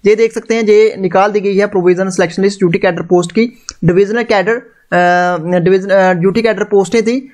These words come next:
और ड्राफ्टमैन सिविल की पोस्टें थी। ये सारा के सारे आप यहाँ पे देख सकते हैं।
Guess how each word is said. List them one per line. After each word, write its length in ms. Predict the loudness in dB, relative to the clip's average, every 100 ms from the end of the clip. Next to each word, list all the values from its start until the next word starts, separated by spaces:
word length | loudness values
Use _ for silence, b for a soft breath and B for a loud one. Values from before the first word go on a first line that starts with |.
| B 0
और 200 | 2 2
ड्राफ्टमैन 480 | 0 -2 -2 -4 -2
सिविल 260 | -2 -2
की 120 | -2
पोस्टें 340 | 0 0 2 0
थी। 40 |
ये 220 | 2 0
सारा 220 | 0 0 0
के 80 |
सारे 200 | -2 0
आप 100 | 0
यहाँ 180 | 0 0
पे 100 | 0
देख 160 | 0 0
सकते 220 | -2 -2
हैं। 240 | -4 -8